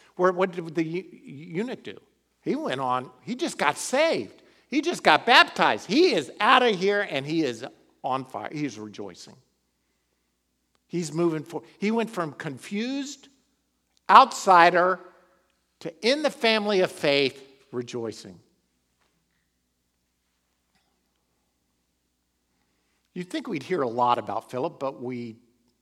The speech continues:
we don't hear much. It's twenty years ago. It's twenty years or so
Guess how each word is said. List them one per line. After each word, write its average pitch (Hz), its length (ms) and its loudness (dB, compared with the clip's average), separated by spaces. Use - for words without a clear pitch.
we 147 80 -12
don't 151 200 -10
hear 175 340 -6
much. - 500 -16
It's 156 200 -10
twenty 233 280 -8
years 175 340 -4
ago. 110 200 -8
It's - 160 -16
twenty 220 260 -6
years 143 320 -4
or 107 120 -6
so - 340 -10